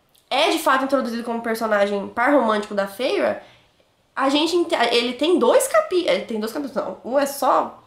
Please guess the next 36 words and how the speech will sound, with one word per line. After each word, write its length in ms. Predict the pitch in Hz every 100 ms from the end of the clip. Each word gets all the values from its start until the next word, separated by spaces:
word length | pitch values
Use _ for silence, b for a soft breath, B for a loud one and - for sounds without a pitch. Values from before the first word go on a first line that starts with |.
| _
né, 440 | - 233 226 220 - _ _
sexo 360 | - 247 220 254
de 80 | -
fada, 240 | 156 165
mas 200 | 156 131 B B B B B _ _ _ _ _ _ _ _ _ _ _ -
o 160 | 247 240
capítulo 380 | 262 294 311
cinquenta 280 | 440 453 403
e 40 | 370
quatro 320 | 254 - 381
de 80 | 262
Akomaf, 560 | 262 208 185 269 -
ele 160 | 294 262
é 60 |
toda 260 | 277 330 523
a 20 |
explicação 560 | 640 440 403 359 339 311
do 120 | 277
Rhysand 240 | 254 320
de 80 | 311
tudo 120 | 320
que 60 | 311
ele 120 | 554
passou, 360 | 539 453 - 233
então 160 | 233
a 20 | 262
gente 140 | 285
tem 140 | 453
essa 200 | 480 415 - B B
justificativa. 1600 | - 233 330 403 339 302 339 339 320 - 285 294 294 233 196 190 - B B B _
É, 220 | - 208
agora 280 | 226 269 494
com 80 | 508
o 20 |
Cassian, 420 | 508 480 466 440 427
não, 440 | 622 480 403 -